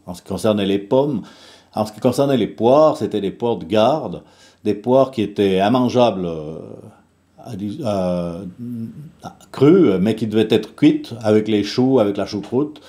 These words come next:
et que, qui servaient encore une fois à accompagner le dîner du salé. Ces poires, généralement, en patois, on disait de pelaïr. Euh, le nom exact, j'en sais, je ne le sais pas, mais voilà.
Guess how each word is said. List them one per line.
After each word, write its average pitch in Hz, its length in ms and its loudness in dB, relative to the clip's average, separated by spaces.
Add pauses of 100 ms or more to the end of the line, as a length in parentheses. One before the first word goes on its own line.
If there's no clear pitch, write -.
(460)
et 98 160 -2
que, 95 640 2
qui 92 180 -8
servaient 110 340 2
encore 104 220 0
une 95 140 0
fois 117 240 4
à - 20 6
accompagner 101 640 0
le 98 140 -2
dîner 107 240 2
du 98 100 0
salé. 90 380 -2 (340)
Ces 104 200 4
poires, 123 260 6
généralement, 104 480 6
en 98 80 0
patois, 101 280 0
on 104 40 0
disait 98 200 -2
de 82 80 -6
pelaïr. 117 680 0 (1300)
Euh, 92 200 -2
le 104 120 0
nom 117 260 6
exact, 113 440 0
j'en 90 140 -6
sais, 90 320 -6
je 85 80 -10
ne 95 60 -8
le 87 40 -10
sais 87 200 -8
pas, 110 240 -2
mais 82 260 -6
voilà. 80 220 -6